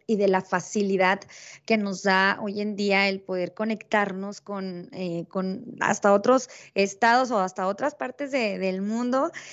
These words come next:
Eh, ¿cómo se, se realiza esta, esta selección?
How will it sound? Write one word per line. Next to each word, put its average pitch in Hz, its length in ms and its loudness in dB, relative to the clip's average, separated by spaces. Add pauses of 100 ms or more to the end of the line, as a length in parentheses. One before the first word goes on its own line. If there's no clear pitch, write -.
(140)
Eh, 190 100 0 (100)
¿cómo 302 300 6
se, 226 300 6
se 226 200 4
realiza 233 680 2
esta, 285 760 -2 (160)
esta 240 280 -8
selección? 226 920 0